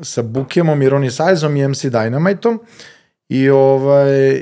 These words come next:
ja sam nastupao pre njih i ona, oni taj čuveni selfie smo ponovili koji smo imali sa njima pre,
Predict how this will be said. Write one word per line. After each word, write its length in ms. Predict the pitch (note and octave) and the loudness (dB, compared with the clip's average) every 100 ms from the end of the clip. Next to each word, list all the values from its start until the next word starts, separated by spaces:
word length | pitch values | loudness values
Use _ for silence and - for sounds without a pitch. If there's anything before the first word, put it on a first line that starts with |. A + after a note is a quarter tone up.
| - | -4
ja 180 | C3+ C#3 | 0 0
sam 180 | C#3 | 0
nastupao 440 | C3 B2+ C#3+ D3 - | -8 -8 -4 -4 -2
pre 200 | C3+ B2+ | -2 -2
njih 480 | C#3 F#3 F3+ - D3+ | -2 -2 -2 -6 -6
i 160 | D3 | 0
ona, 320 | C#3+ C#3+ C#3+ | 0 2 0
oni 160 | C#3 C#3 | 0 0
taj 140 | D3 | -2
čuveni 340 | C#3 D3 C#3+ C#3 | 0 0 0 -2
selfie 400 | C#3 C#3+ C3+ B2 | 2 2 2 -6
smo 180 | - A#2 | -8 -6
ponovili 540 | B2+ B2+ B2+ C3+ A#2+ | -2 0 0 0 0
koji 140 | B2+ | -4
smo 280 | A2+ A#2 A#2 | -4 -4 -2
imali 460 | A#2 A#2 A#2 B2 A#2 | -2 -2 -2 -2 -4
sa 160 | - | -4
njima 300 | B2 B2 B2 | -4 -2 -2
pre, 440 | A2+ A#2 A#2 A2+ | -4 0 0 0